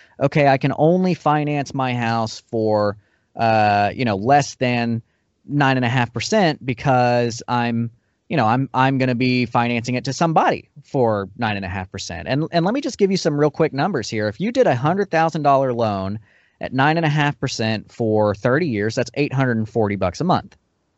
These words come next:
okay, that you would be getting in from your borrower. Now,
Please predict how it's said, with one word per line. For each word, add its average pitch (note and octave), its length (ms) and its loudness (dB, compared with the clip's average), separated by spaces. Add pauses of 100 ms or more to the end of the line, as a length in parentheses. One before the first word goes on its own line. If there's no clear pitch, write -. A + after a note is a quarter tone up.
(140)
okay, A2 320 0
that C3 120 -2
you C3 100 2
would C3 80 0
be C3+ 100 2
getting B2+ 320 2
in B2+ 300 0 (300)
from A#2 200 -2
your C#3 80 0
borrower. G2+ 460 0 (840)
Now, C#3+ 400 4